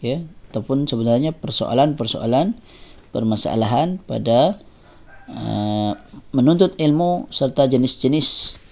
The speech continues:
uh, dalam menuntut ilmu yang dikarang oleh Al-Imam Muhammad bin Ahmad bin Uthman Al-Zahabi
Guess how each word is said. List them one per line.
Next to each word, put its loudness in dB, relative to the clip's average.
uh, -6
dalam 2
menuntut 0
ilmu -2
yang 4
dikarang 0
oleh 2
Al-Imam 0
Muhammad 0
bin 0
Ahmad 0
bin 0
Uthman -2
Al-Zahabi -2